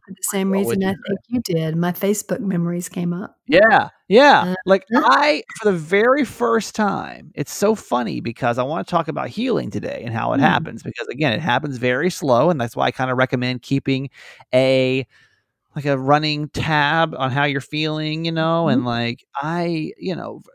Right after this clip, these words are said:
Speaker 2: v-, when you first get divorced, you kinda dread days like that coming. You're like, "Oh,
Speaker 1: Mm.
Speaker 2: here it comes, like, wedding, you know, wedding anniversary's coming up. I'm gonna feel like shit, like, oh no."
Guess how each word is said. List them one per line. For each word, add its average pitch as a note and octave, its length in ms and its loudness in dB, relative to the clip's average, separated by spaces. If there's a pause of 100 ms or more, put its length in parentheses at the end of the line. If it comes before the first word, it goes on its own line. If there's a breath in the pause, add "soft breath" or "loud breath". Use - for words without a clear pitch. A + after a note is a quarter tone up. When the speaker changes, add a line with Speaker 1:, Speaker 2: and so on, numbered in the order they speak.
Speaker 2:
v-, D#3+ 140 -10
when F3 200 -6
you F#3 100 -8
first A#3 260 -6
get G3+ 140 -6
divorced, F3+ 560 -2
you C#3 260 0 (380)
kinda F#3 180 -2
dread B2+ 840 2 (540)
days C3+ 460 0
like A#2 220 -2
that A2+ 240 2
coming. B2+ 440 -2
You're A#2+ 120 -4
like, A2 160 -4
"Oh, G2+ 240 0
Speaker 1:
Mm. A2 80 2
Speaker 2:
here A#2 160 2
it C3 40 -8
comes, B2 520 2
like, A2 200 -4
wedding, A2+ 520 -4 (420 soft breath)
you A#2 100 -4
know, G#2 220 -2
wedding A#2 380 -6
anniversary's D#3+ 640 -4
coming C3 260 -2
up. C3 260 0
I'm A2 140 -4
gonna C3 140 -6
feel D3+ 180 -4
like D#3 160 -6
shit, D3 480 -4
like, - 260 -10
oh A#2+ 160 -2
no." D3+ 520 0